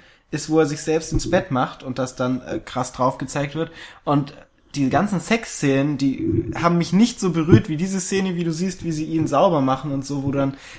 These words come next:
die, die, äh, Ausscheidungen dann auf dem Bett siehst und wie sie dann seinen Hintern abputzen und alles so. Das war für mich die,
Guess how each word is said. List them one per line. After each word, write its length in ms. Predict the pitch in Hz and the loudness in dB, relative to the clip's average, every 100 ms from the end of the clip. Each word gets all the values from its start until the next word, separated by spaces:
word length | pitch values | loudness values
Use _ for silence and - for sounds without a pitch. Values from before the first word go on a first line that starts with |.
| - | -12
die, 300 | 127 120 135 | -8 -2 2
die, 280 | 110 107 - | 6 6 2
äh, 240 | - - - - - - _ _ | -6 -6 -6 -8 -8 -10 _ _
Ausscheidungen 720 | - 175 - 190 165 160 156 156 | 4 4 6 6 6 6 4 2
dann 120 | 139 | 0
auf 160 | 131 | -2
dem 160 | - 139 | 0 2
Bett 200 | 160 160 | 2 2
siehst 340 | 156 160 147 | -4 -4 -2
und 120 | 135 147 | -6 -2
wie 60 | |
sie 100 | 135 | -2
dann 240 | 135 135 - | 0 -2 -2
seinen 180 | 131 139 | -2 0
Hintern 280 | 175 175 143 | 0 0 -2
abputzen 440 | 143 160 - 147 | -4 -4 -4 -4
und 80 | 120 | -2
alles 260 | 131 139 | -2 -4
so. 200 | 139 135 - - - | -6 -8 -10 -14 -2
Das 240 | 147 151 | 0 4
war 320 | 170 156 143 - - | 4 4 0 -8 -4
für 140 | 147 | 2
mich 300 | 180 247 - | 4 4 2
die, 240 | 170 165 | -2 -2